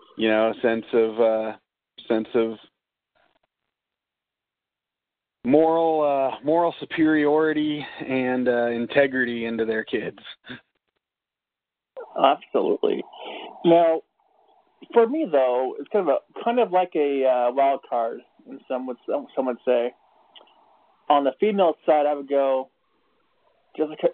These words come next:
Speaker 2: Jessica Rabbit from Dick Tracy. Or, actually, no, no, from Ro-,
Speaker 1: From,
Speaker 2: Roger
Speaker 1: you
Speaker 2: Rabbit,
Speaker 1: mean from
Speaker 2: sorry.
Speaker 1: Who Framed Roger Rabbit? Yeah.
Speaker 2: Yeah, yeah, Roger Rabbit. Yeah, yeah. She was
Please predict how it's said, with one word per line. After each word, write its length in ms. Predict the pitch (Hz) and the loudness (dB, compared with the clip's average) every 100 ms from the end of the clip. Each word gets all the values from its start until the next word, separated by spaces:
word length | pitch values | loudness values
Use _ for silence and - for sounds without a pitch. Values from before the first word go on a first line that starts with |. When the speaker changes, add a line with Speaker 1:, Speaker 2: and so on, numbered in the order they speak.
| 156 | 0
Speaker 2:
Jessica 320 | 156 170 180 | -2 2 2
Rabbit 380 | 139 131 156 131 | 4 2 0 -4
from 240 | 143 131 131 | 0 0 0
Dick 180 | 131 - | -8 -4
Tracy. 500 | 131 127 - 156 170 _ _ _ _ _ _ _ - | -2 -2 -2 -6 -6 _ _ _ _ _ _ _ -6
Or, 180 | - 143 | 2 2
actually, 180 | 160 156 | 0 0
no, 120 | 156 | 2
no, 160 | 160 143 - | 2 -4 -4
from 120 | 151 | 0
Ro-, 160 | 143 135 | 0 2
Speaker 1:
From, 100 | 165 | 2
Speaker 2:
Roger 240 | 143 120 131 | 0 0 0
Speaker 1:
you 60 | |
Speaker 2:
Rabbit, 140 | 139 135 | 0 0
Speaker 1:
mean 140 | 123 | -2
from 160 | 123 117 | -6 -6
Speaker 2:
sorry. 80 | 127 | -4
Speaker 1:
Who 120 | 131 | -4
Framed 240 | - 123 120 | 0 0 4
Roger 300 | 120 113 123 | 2 0 0
Rabbit? 300 | 131 - - | 0 -2 -4
Yeah. 220 | 117 - - _ _ _ _ _ _ _ _ _ - - | -4 -4 -12 _ _ _ _ _ _ _ _ _ -20 -12
Speaker 2:
Yeah, 320 | - - 147 - | -8 2 2 2
yeah, 100 | 117 | 0
Roger 300 | 113 113 123 | 0 -2 -2
Rabbit. 260 | 98 - - | -4 -4 -8
Yeah, 180 | - 57 - _ - - | -6 -6 -6 _ -20 -12
yeah. 220 | 62 50 - - - - - - - | -6 -6 -6 -18 -20 -20 -14 -12 -2
She 120 | 233 | 2
was 240 | 233 131 | 4 2